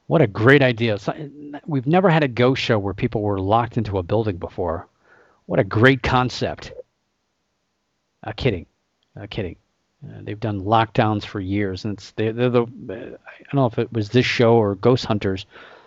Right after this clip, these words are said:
uh, pretty much in, you know, invented that term of lockdown, which doesn't really, doesn't make it any more scientific to lock yourself in a building at all.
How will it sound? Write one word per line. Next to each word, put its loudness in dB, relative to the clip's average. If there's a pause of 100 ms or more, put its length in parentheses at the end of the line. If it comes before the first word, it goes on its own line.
(220)
uh, -6
pretty 4
much 2
in, -4
you -14
know, -8 (440)
invented 2
that -4
term -6
of -8
lockdown, -4
which -14
doesn't 0
really, -4
doesn't 4
make 2
it -4
any 0
more 0 (520)
scientific -4 (1200)
to 0
lock 4
yourself -2
in -4
a -6
building -4 (500)
at -2
all. 0